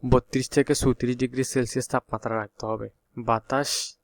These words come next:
হালকাভাবে আসতে পারবে, কিন্তু ঠান্ডা বাতাস নয়।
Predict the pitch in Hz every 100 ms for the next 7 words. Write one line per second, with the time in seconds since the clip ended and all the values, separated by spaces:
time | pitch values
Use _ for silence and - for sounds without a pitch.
0 | _ _ _ _ _ - 131 135 127 139
1 | 135 123 - 127 127 139 131 117 127 -
2 | 135 123 110 110 113 - 113